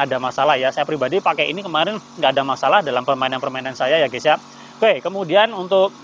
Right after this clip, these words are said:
gripnya karena udah saya lepas ya, jadi ya udah menyesuaikan dengan, eh, selera saya. Dan untuk adaptasinya di awal-awal, eh,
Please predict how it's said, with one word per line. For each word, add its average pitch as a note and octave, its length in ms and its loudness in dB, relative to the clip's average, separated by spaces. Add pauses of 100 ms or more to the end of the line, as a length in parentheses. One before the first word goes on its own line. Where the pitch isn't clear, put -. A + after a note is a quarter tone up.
(160)
gripnya E3 480 0
karena D#3+ 160 0
udah D3 160 -2
saya C3 240 0
lepas G#3 240 0
ya, D3+ 160 -2
jadi D3 320 -4 (960)
ya F3+ 160 4
udah D#3 160 2
menyesuaikan D#3 480 -4
dengan, C3 480 -6
eh, B2 320 -2
selera B2+ 320 -2
saya. C3+ 480 0 (320)
Dan D3+ 240 2
untuk D#3+ 160 0
adaptasinya C#3+ 640 0 (500)
di D#3 160 2
awal-awal, D#3+ 560 6 (480)
eh, D#3+ 480 6